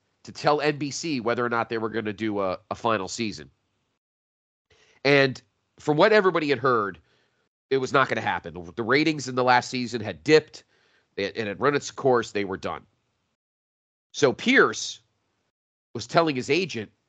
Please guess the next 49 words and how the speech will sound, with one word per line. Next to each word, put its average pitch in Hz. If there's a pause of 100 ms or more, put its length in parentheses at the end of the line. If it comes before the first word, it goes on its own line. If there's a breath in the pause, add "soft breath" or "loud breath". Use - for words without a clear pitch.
(140)
"Say -
nothing 110 (720)
and 90
tell 120
the 104
Bond 107
people, 78
say 95
nothing." 90 (800)
Because 98
the 90
minute 156
that 139
they 135
find 120
out 110
that 95
I'm 107
James 107
Bond, 107
they're 113
gonna 104
think, 104
"Oh 262
my 269
God, 247 (300 loud breath)
we're 151
gonna 214
have 220
the 190
future 220
James 190
Bond 214
and 180
Remington 190
Steele," 170
and 120
then 120
they're 117
gonna 107 (720)
pull 143
the 151
trigger 123
on 110
the, 101 (140)
on 110
the, 101
on 104
the 95